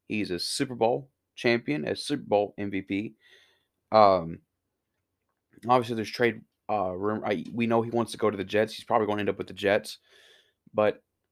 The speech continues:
uh, he's the highest paid.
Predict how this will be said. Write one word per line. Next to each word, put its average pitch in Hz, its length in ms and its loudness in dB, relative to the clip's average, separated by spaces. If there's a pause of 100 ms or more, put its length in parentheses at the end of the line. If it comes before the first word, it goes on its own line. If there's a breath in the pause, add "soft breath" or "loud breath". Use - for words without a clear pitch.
(400)
uh, 107 320 4 (1400)
he's 135 220 0
the 127 60 2
highest 104 460 2
paid. - 280 -4